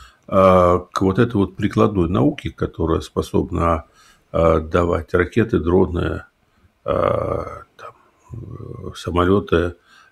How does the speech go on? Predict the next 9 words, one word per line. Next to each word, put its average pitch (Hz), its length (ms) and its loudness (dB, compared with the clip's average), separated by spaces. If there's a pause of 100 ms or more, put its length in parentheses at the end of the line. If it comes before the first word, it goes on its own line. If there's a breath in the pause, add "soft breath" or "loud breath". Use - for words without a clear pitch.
(120)
э, 98 180 6
внимание 139 380 6
огромное. 92 420 0
Вы 143 80 0
посмотрите, 147 440 2
насколько 107 340 0
Путин, 85 560 -2
а, 87 500 0 (180)
а, - 80 4